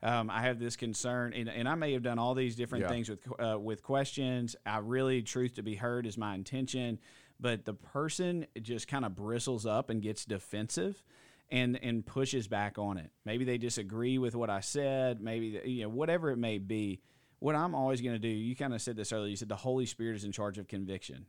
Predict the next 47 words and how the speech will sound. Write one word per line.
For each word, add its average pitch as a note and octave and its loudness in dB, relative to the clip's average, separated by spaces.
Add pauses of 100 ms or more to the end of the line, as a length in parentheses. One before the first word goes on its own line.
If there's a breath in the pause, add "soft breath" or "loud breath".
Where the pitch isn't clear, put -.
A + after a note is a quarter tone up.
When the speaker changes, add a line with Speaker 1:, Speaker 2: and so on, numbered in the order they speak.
Speaker 1:
not G2+ 0
me. F#2 -2 (140)
Speaker 2:
Right. F#2+ 0
Speaker 1:
And B2 2
so A#2 2
what B2 2
I C3 4
need D#3+ 0
to B2 0
realize A2+ 0
is G#2+ -6
my A#2+ 0
goal B2 2
is G#2 -2
not A2+ 0
to A2 -2
win A2 0
an G2+ 0
argument, B2+ 0
but A#2 -4
it's G#2 -4
to A2+ -2
win G#2+ -2
the G2 -2
person. F2+ -6 (340 soft breath)
It's A#2 0
to B2+ 2
really B2 4
help B2+ 2
them A#2+ 0
Speaker 2:
Right. A2 4
Speaker 1:
grow C3 6
in B2+ 4
their A2+ 2
faith. B2+ -2
Speaker 2:
Absolutely. D#3 0
Speaker 1:
And B2 2
so B2 2
I'm E3 4
gonna C3+ 0
say, A#2+ 0
"Hey, A#2 0 (420)
this C3+ -2
is E3 -4
what D3+ 2
I'd A#2+ 2
ask. F2+ -4